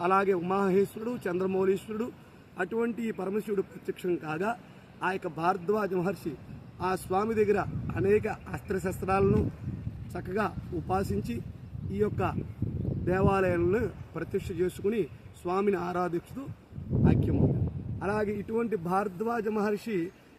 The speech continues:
ప్రతిష్ఠతో పాటు ఇక్కడ మనం చెప్పుకోదగ్గ చిన్న వింత సంఘటన ఒకటి ఉంది. ఏమిటి అంటే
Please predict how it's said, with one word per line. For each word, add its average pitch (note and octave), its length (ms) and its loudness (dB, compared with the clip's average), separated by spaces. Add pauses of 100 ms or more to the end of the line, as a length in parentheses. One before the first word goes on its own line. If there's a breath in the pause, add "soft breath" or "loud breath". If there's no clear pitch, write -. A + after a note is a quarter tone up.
(100)
ప్రతిష్ఠతో - 500 -4
పాటు G3 340 -4 (440)
ఇక్కడ F#3+ 180 -6
మనం F3+ 160 -2
చెప్పుకోదగ్గ F#3 600 -2 (200)
చిన్న A3 260 -2 (100)
వింత F#3+ 260 -4
సంఘటన E3+ 440 -6
ఒకటి C#3 160 -8
ఉంది. A#2+ 140 -12 (460)
ఏమిటి G3 320 2
అంటే F3 260 -2